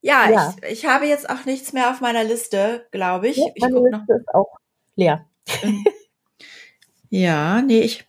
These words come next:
Speaker 1: guck noch mal kurz. Ich hatte ein paar Screenshots gemacht. Nee, ich hab alles, äh,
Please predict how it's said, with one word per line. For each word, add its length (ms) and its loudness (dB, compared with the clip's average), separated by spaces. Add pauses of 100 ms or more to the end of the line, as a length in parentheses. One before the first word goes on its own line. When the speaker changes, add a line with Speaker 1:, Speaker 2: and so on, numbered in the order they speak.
Speaker 1:
guck 240 -8
noch 120 2
mal 140 2
kurz. 300 -2
Ich 80 -2
hatte 140 0
ein 60 4
paar 160 0
Screenshots 540 0
gemacht. 260 0
Nee, 120 4
ich 140 -2
hab 180 -2
alles, 460 0
äh, 420 -2